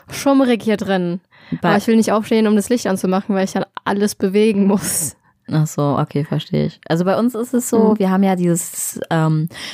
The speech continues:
Speaker 2: also in der Uni haben wir verschiedene Möglichkeiten und also verschiedene Angebote, wo man lernen kann. Wir können in die Bücherei gehen, dann können wir uns einfach leere Räume theoretisch aus der Uni aussuchen. Ein paar Räume sind immer leer, irgendwelche Seminarräume jetzt zum Beispiel.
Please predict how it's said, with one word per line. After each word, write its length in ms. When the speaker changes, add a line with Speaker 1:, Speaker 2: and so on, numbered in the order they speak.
Speaker 2:
also 240
in 80
der 100
Uni 160
haben 140
wir 80
verschiedene 340
Möglichkeiten 1200
und 260
also 200
verschiedene 760
Angebote, 640
wo 100
man 160
lernen 280
kann. 260
Wir 60
können 220
in 80
die 60
Bücherei 440
gehen, 400
dann 280
können 220
wir 40
uns 140
einfach 320
leere 320
Räume 300
theoretisch 420
aus 80
der 100
Uni 220
aussuchen. 500
Ein 60
paar 180
Räume 240
sind 160
immer 160
leer, 320
irgendwelche 340
Seminarräume 680
jetzt 180
zum 100
Beispiel. 460